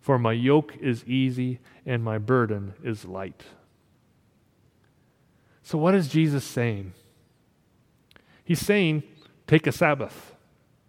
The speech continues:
rest, relax."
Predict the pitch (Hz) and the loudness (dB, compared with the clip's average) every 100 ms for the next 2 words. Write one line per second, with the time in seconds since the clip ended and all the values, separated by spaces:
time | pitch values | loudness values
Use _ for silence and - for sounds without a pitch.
0 | _ _ _ _ _ 135 147 - - - | _ _ _ _ _ -4 -2 -4 -10 -16
1 | - - _ _ _ _ _ _ 139 135 | -20 -20 _ _ _ _ _ _ 0 2
2 | 117 143 147 123 - - - | 4 2 0 -6 -14 -20 -20